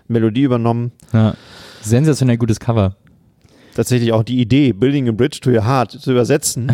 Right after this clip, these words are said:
Speaker 2: <laughs>
Speaker 1: oder zu übertragen in Wehre dich gegen den Staat, ist schon echt gut.
Speaker 2: Ja, fand ich auch. Und ich überleg grad, was noch der, es gab noch einen zweiten Riesenhit von, äh, von Wax.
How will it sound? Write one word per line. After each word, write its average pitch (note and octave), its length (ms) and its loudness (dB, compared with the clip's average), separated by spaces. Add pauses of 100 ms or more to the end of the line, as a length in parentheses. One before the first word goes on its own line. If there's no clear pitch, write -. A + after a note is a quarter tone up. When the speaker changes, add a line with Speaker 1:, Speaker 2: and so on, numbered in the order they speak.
Speaker 2:
<laughs> C#3+ 100 0
Speaker 1:
oder C3+ 180 2
zu - 120 -2
übertragen B2+ 580 -2
in A2+ 320 -2
Wehre C3 280 2
dich A2+ 180 -6
gegen B2+ 160 2
den A2+ 80 2
Staat, A2 280 -2
ist F#2 80 -10
schon G2+ 120 -4
echt - 220 -4
gut. - 240 -8 (160)
Speaker 2:
Ja, B2 220 0 (380)
fand A#2 200 0
ich A2+ 60 2
auch. G#2 180 0 (680)
Und B2 80 -2
ich A#2+ 80 -2
überleg C#3 220 2
grad, D#3 160 0
was A#2+ 240 -6
noch C3 120 0
der, C3+ 160 0
es - 280 -4
gab D3 120 -2
noch D3+ 100 2
einen A#2+ 100 0
zweiten C3+ 480 0
Riesenhit G2+ 460 2
von, G2 420 0
äh, F#2 540 0
von F#2+ 280 -2
Wax. G2+ 520 -2